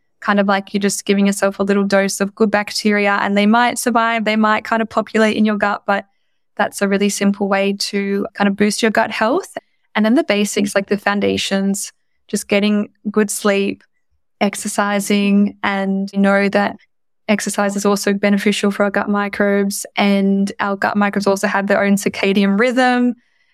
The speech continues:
And then the other thing would be just trying to manage stress. So we know that stress can have a negative impact on our whole body and particularly our gut health as well. So it can actually increase intestinal permeability or, like, leaky gut. So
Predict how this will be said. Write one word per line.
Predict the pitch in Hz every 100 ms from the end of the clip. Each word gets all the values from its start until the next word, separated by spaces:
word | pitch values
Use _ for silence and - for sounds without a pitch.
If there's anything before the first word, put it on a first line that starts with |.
| _
And | 208 202
then |
the | 202 -
other | 202 202
thing | 196 202
would | 202
be | 196 196 196
just | 202 202 - -
trying | - 202 202 196
to | - 208 202
manage | 202 202 202 -
stress. | - 196 208
So | - -
we | 202 202
know | 202
that | 202 -
stress | - 208 -
can | - 202
have | 196 - 202 -
a |
negative | 202 202 196 196
impact | 208 202 - - - -
on | 208
our | 208 214 214 - _ _
whole | 269 269
body | 220 208 302
and | - 196
particularly | - - - 196 202
our | - 196 208
gut | 208 -
health | - - 202 -
as | 208 -
well. | - -
So | 214 -
it | -
can | 208
actually | - - 208
increase | 202 202 202 202 - - _ _ _ _ -
intestinal | 202 202 196 - 202 202
permeability | - 196 196 196 196 202 202 202 -
or, | 202
like, | - 208 208
leaky | 208 202 208
gut. | - - -
So | - - 202 196 175